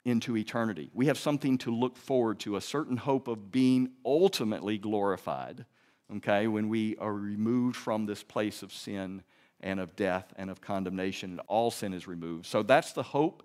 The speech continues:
that the new covenant provides, and Paul is saying we are bold. He's back to talking about his ministry. We've sort of gotten bogged down in the details, but the heart of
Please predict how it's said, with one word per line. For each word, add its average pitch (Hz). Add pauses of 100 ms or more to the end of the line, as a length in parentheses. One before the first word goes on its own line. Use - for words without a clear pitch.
(160)
that 123
the -
new 139
covenant 127
provides, 113 (220)
and 113
Paul 143
is 131
saying 135
we 127
are 120
bold. 107 (160)
He's 135
back 139
to -
talking 147
about 123
his 127
ministry. 113 (440)
We've 95
sort 117
of 110
gotten 107
bogged 107
down 110
in 104
the 101
details, 104
but -
the 113
heart 127
of 131